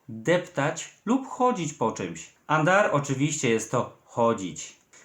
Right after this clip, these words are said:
Więc jeżeli byśmy się uparli na tłumaczenie tego frazeologizmu, musielibyśmy go przetłumaczyć w stylu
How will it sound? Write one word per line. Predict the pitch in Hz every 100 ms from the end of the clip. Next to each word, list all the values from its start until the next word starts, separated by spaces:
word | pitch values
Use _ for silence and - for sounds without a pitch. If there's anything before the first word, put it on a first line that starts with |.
| -
Więc | 160 151
jeżeli | 190 196 202
byśmy | 202 202 208
się | 208
uparli | 208 202 202 196 156 139
na | 127 123 123
tłumaczenie | - 143 139 143 160 147 123
tego | 117 98 107
frazeologizmu, | - 110 107 107 104 98 123 131 120
musielibyśmy | 107 107 101 95 101 - 98
go | 101
przetłumaczyć | 98 95 98 101 107 - 98 - - _ _ _
w | -
stylu | - 123 110 101 98